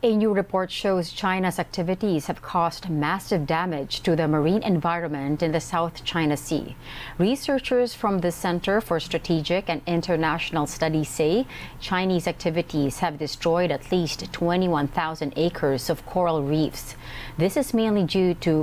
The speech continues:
clam harvesting and dredging in landfills to build artificial islands. The report mentioned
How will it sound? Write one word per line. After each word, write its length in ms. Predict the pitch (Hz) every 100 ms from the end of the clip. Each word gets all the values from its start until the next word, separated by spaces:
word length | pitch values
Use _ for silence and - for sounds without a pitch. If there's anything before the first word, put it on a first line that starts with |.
| 151
clam 300 | 196 185 175
harvesting 680 | 180 175 165 - 120 123 104 - -
and 180 | 156 147
dredging 380 | 165 180 208 208
in 160 | 143 135
landfills 680 | 147 175 - 202 208 - - -
to 100 | -
build 320 | 147 160 151 -
artificial 640 | 165 180 202 - 156 175 -
islands. 600 | 165 160 135 - - - - - - -
The 80 |
report 420 | 196 190 208 208 180
mentioned 580 | 180 185 - 151 151